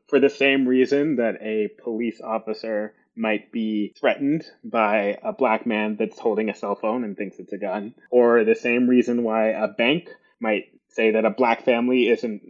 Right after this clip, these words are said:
uh, as, uh, ready for a mortgage as, say, a white family of the similar qualifications are,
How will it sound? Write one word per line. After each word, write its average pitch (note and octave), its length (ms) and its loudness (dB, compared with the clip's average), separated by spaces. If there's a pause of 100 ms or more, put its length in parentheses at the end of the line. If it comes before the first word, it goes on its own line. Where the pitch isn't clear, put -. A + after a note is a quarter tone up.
uh, A#2 200 -4
as, G#2+ 520 -4 (100)
uh, G#2+ 280 -8 (100)
ready A#2+ 240 2
for A2+ 180 -4
a G2+ 40 -2
mortgage A2 440 2
as, A#2+ 160 0
say, G#2 160 4
a F#2+ 80 -2
white G2 280 -4
family G#2 340 -4
of G2 100 -8
the - 80 -6
similar G2+ 340 -8
qualifications G2 760 -10
are, G2 320 -6